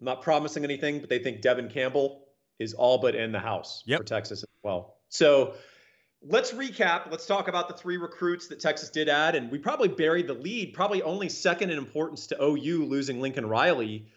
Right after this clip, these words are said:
Speaker 2: Navy?
Speaker 1: was Mario Cristobal going to Miami.
Speaker 2: Oh, I think you say Navy winning. I'm sorry about that, by the way. Tell your dad I, I, I,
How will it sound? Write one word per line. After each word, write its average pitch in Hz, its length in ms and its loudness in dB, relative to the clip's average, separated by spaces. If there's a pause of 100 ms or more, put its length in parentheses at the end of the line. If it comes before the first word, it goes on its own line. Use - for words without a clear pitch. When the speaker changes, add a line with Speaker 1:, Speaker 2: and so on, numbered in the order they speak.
(120)
Speaker 2:
Navy? 120 340 4
Speaker 1:
was 160 60 4
Mario 135 280 6 (100)
Cristobal 107 720 -2 (180)
going 139 240 2
to 139 60 4
Miami. 139 380 2 (520)
Speaker 2:
Oh, 117 120 4
I 117 100 6
think 120 140 2
you 120 80 2
say 117 200 6
Navy 104 360 4
winning. 85 420 -4
I'm 104 120 -6
sorry 156 240 8
about 101 240 2
that, 95 180 -2
by 95 120 0
the 92 60 0
way. 87 120 0
Tell 127 180 -2
your 123 100 2
dad 113 220 4
I, 98 400 0 (140)
I, 92 40 -6
I, 92 360 -4